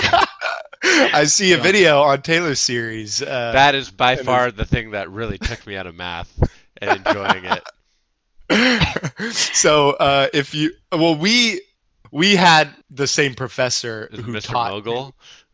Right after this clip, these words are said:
Speaker 3: Or
Speaker 1: <laughs> Yeah, I don't wanna, you know,
Speaker 3: Oh,
Speaker 1: exploit
Speaker 3: sorry. <laughs>
Speaker 2: We'll bleep that out.
Speaker 3: Uh,
Speaker 1: Well,
Speaker 3: he
Speaker 1: all of our
Speaker 3: lives at this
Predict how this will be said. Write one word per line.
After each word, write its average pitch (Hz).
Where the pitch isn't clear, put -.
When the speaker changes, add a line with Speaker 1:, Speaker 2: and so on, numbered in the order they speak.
Speaker 3:
Or 170
Speaker 1:
<laughs> -
Yeah, 202
I 180
don't 185
wanna, 151
you 139
know, 120
Speaker 3:
Oh, 151
Speaker 1:
exploit 135
Speaker 3:
sorry. -
<laughs> -
Speaker 2:
We'll 139
bleep 135
that 139
out. 185
Speaker 3:
Uh, -
Speaker 1:
Well, 196
Speaker 3:
he 190
Speaker 1:
all 190
of -
our 151
Speaker 3:
lives 165
at 143
this 156